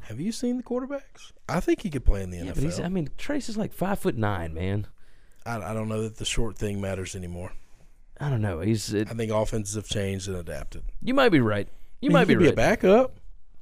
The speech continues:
Speaker 1: It's a good job.
Speaker 2: No, it's definitely a good job. I mean, you, you're right. You know what's crazy? Like, uh, we talk about Kentucky's defense. Um, Penn State's defense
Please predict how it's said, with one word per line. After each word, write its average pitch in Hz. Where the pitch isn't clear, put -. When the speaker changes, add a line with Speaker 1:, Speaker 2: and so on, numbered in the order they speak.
Speaker 1:
It's -
a -
good 269
job. 214
Speaker 2:
No, -
it's 285
definitely 269
a -
good 139
job. 208
I 131
mean, 170
you, 269
you're 175
right. 196
You 143
know 247
what's 196
crazy? 147
Like, 110
uh, 104
we 120
talk 165
about 127
Kentucky's 110
defense. 113
Um, 110
Penn 220
State's 165
defense 127